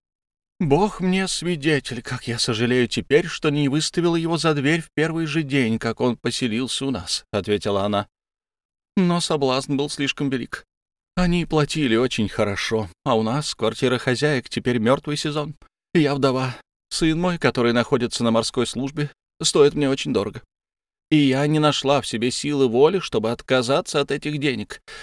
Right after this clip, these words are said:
и думала, что поступаю хорошо. Но последняя наглая выходка Дреббера перешла всякие границы, и я отказала ему в квартире,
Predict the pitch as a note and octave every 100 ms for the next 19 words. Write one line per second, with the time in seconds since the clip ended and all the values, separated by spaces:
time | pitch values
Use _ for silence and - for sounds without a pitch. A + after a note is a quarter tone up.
0 | - C#3 B2+ B2 B2+ - C3+ C3 - D#3
1 | - D3 A#2 D3+ - D#3 D3+ - D#3+ C#3
2 | _ _ _ _ _ - D#3 D3+ D3 -
3 | C3 C3+ C3+ B2+ C3 B2 B2 A#2 C#3+ C#3+
4 | - C3 A2 A#2 C#3 A#3+ - - D3+ _
5 | _ _ - D#3+ D3+ - A#2 B2 E3+ F#3
6 | - C#3 C#3+ E3 E3 D#3 D3+ A#2+ F#2+ -
7 | A#2+ - - - - D#3+ D3+ C#3 C#3+ C#3+
8 | C#3 - C3 A2+ G#2+ G#2+ A2 G#2+ A#2+ -
9 | B2 A#2+ - G3 A3